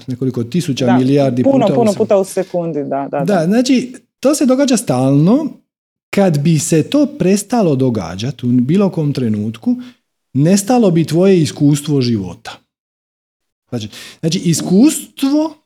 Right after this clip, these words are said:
Speaker 1: života postoji samo dok se film miče.
Speaker 2: Da, da, da.
Speaker 1: Kad dođeš u stanje čiste svijesti, recimo u dubokoj, dubokoj meditaciji,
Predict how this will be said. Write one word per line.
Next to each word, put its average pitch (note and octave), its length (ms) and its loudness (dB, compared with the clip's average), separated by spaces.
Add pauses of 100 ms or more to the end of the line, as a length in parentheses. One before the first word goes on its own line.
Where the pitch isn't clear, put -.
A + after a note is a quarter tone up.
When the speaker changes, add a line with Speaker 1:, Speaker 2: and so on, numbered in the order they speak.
Speaker 1:
života D3+ 680 0
postoji G3 640 0
samo G#3+ 420 0
dok D#3+ 200 0
se D3+ 180 -2
film F3+ 360 0
miče. C3+ 400 0 (1500)
Speaker 2:
Da, - 140 -6
da, F3 320 0
da. F3 240 -4 (200)
Speaker 1:
Kad D3+ 320 0 (180)
dođeš A3+ 680 0
u D3+ 260 0
stanje G3 840 0 (540)
čiste F3 600 0
svijesti, C#3 960 0
recimo D3+ 360 0
u C#3+ 60 2
dubokoj, D#3 500 2
dubokoj C3+ 480 0
meditaciji, A2+ 840 -2